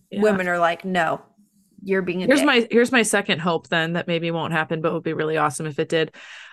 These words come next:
Speaker 1: Uh, I hope these women who bought tickets to see him are en masse catching on to this and just don't go to his show. Don't sell
Speaker 2: Yeah.
Speaker 1: the tickets. Just don't go.
Speaker 2: Eh.
Speaker 1: Just let there be tons of empty seats and let him sit there with crickets. And I wanna
Speaker 2: Yeah.
Speaker 1: hear feedback from women or from people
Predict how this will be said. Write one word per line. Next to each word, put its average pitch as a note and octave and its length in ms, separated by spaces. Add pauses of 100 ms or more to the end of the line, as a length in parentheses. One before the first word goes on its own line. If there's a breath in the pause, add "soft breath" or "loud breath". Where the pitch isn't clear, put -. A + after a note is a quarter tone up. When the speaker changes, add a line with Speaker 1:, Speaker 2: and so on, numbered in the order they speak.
(100)
Speaker 1:
Uh, G3 240
I G3 60
hope B3+ 200
these A#3+ 200
women G#3+ 240
who G3 100
bought F3+ 220
tickets F#3 380
to F3+ 100
see E3+ 200
him G#3 400
are D#3+ 280 (180)
en F3+ 260
masse E3 400
catching E3+ 340
on D3 180
to F#3 80
this G3 280
and E3+ 160
just F3+ 280 (100)
don't D3 320
go - 160
to - 80
his D3 160
show. - 340 (140)
Don't E4+ 160
sell F#4 140
Speaker 2:
Yeah. G#3+ 60
Speaker 1:
the B3 40
tickets. D3+ 560
Just D4+ 220
don't A3 160
go. - 220 (340 loud breath)
Speaker 2:
Eh. E4+ 60
Speaker 1:
Just F#4+ 180
let C#4+ 200
there C#4 160
be A3 400
tons A3+ 360
of G#3 100
empty F#3 320
seats E3 340
and E3+ 160
let E3+ 200
him F#3+ 120
sit F3+ 220
there E3 160
with D#3 160
crickets. E3+ 540
And F3+ 100
I F3+ 60
wanna F#3+ 240
Speaker 2:
Yeah. A#3+ 120
Speaker 1:
hear F3+ 200
feedback F3+ 560
from E3+ 180
women D#3+ 480
or D#3+ 160
from D#3+ 220
people D#3 480